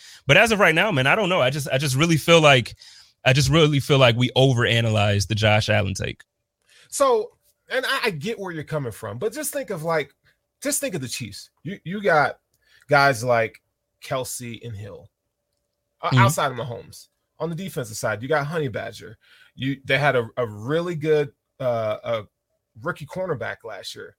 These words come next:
Speaker 2: that, that, that played well. Their whole, their whole secondary was lights out towards the end of the season.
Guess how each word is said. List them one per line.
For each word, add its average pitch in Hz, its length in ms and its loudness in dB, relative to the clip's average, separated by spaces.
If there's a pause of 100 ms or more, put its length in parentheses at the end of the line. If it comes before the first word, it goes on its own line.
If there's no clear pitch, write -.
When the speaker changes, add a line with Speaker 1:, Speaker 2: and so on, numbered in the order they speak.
Speaker 2:
that, 123 220 -6
that, 123 220 -4
that 123 160 -10
played 123 240 -6
well. 110 360 -6
Their 156 120 2
whole, 185 180 -2
their 175 240 0
whole 202 100 -4
secondary 117 560 -6
was 113 200 -12
lights 120 300 -2
out 107 160 -6 (460)
towards 120 360 -6
the 127 120 -8
end 127 120 -6
of 110 60 -10
the 104 80 -10
season. 95 440 -12